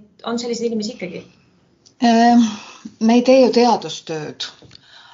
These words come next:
Speaker 2: aga kindlasti neid on. Et, äh,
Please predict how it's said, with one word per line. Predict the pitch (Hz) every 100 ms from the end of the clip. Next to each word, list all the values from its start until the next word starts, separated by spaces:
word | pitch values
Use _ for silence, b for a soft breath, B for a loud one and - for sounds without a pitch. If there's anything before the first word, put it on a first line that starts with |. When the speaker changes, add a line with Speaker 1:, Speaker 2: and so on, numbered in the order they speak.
| B
Speaker 2:
aga | 190 190 190 196 190 190
kindlasti | 220 214 196 - 175
neid | 160 165
on. | 214 240 277 - _ _ _ b b b b
Et, | 202 190 190 _ _ -
äh, | 185 180 180 180